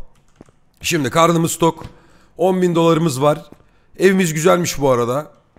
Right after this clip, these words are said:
Sevdim. Gidip internet kafe işletme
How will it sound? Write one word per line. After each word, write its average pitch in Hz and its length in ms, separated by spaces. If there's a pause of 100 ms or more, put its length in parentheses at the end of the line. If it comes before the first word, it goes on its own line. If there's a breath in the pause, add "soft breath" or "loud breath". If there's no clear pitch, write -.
(140)
Sevdim. 127 520 (560)
Gidip 170 320
internet 170 440
kafe 135 240
işletme 156 680